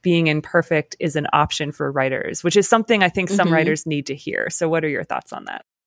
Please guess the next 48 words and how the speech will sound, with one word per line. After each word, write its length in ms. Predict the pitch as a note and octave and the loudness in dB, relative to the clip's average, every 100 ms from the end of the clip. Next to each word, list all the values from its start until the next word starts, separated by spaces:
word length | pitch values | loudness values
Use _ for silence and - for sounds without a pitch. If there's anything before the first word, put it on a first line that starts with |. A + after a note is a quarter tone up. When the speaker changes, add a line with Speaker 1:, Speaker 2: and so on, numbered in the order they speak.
| _ - | _ 0
Speaker 2:
I 80 | |
think 240 | G#3 C4+ A#3 | 2 2 -2
perfectionism 1080 | B3 - A3 G#3+ A#3 G3 F#3 F3+ E3+ F3+ - _ | -4 2 2 2 0 2 4 2 2 -2 -10 _
is 220 | G#3 G3 | 2 4
not 200 | G3 F#3 | 4 4
a 40 | F3+ | 2
trait 440 | - G#3+ F#3 - | -2 0 0 2
that 120 | E3+ | 0
writers 360 | E3 E3+ E3 E3+ | 4 4 4 0
should 200 | - F3+ | -4 -2
have. 300 | F3+ C#3+ C3+ - | 0 0 0 2
Like, 220 | F3 - | 2 2
if 120 | - | 0
there 140 | A3+ | 2
was 100 | A3 | 2
a 60 | G3 | 0
perfect 420 | - G#3+ F#3+ G3 | -2 -4 -4 -2
way 200 | F3+ E3+ | 2 2
to 140 | E3+ F3 | 2 -2
write 300 | E3 D#3 - | 0 0 -2
something, 580 | F#3+ G3 G#3 G#3 G#3+ A#3+ _ _ | -4 -4 -4 -4 -6 -10 _ _
a 100 | F#3 | 4
lot 280 | F3+ F3 F3 | 6 6 6
of 100 | E3 | 2
us 160 | E3 | 0
would 120 | F3+ E3+ | 0 0
not 200 | D3+ D3 | 0 0
be 200 | D#3+ D3+ - | -2 -2 0
published. 440 | F3 C#3 D#2 - - | 0 0 -4 -4 4
I 160 | F#3+ | 4
certainly 420 | - A3 F3+ F3 | 4 0 -2 0
wouldn't 220 | E3+ E3 D#3 | 2 0 0
be 100 | D#3 | -6
published 400 | - C#3+ B2+ - | -2 -2 -2 -4
if 60 | |
there 120 | - D#3 | -2 0
was 120 | D#3+ | -2
a 60 | |
perfect 380 | - E3 D3 - | -2 -2 -2 -2
way 360 | D3 C#3 C3 D3 - | 2 4 4 0 -6
to 140 | F3 | -2
write 220 | C#3+ C#3 - | 0 0 0
Speaker 1:
Oh, 20 | |
Speaker 2:
something. 300 | - E3+ E3 | 0 2 4
Speaker 1:
God, 340 | E3 D#3 D3 | 4 4 0
no, 220 | D3 D#3 D3 | -6 -6 -4
me 120 | D#3 D#3+ | -4 -4
either. 400 | C#3 C3+ D#3 | -4 -4 -6